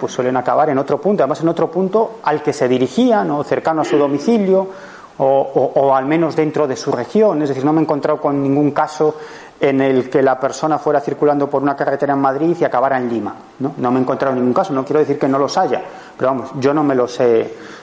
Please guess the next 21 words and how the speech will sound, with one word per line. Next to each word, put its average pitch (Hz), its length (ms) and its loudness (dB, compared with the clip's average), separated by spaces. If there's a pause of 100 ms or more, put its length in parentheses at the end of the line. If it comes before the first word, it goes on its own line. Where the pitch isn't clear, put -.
yo 135 140 2
no 151 100 2
me 151 80 2
los 139 160 -2
he - 20 0
encontrado, 107 540 -2
¿no? 143 160 -2 (300)
Ahora, 143 240 2 (340)
si, 143 300 -2
si - 180 0
ha 123 80 2
sucedido 151 340 2
alguna 139 280 2
vez 156 220 0
uno 131 120 0
de 131 80 0
esos 135 200 -4
casos 165 420 -2
en 120 100 -6
los 117 160 -4
que 123 400 -4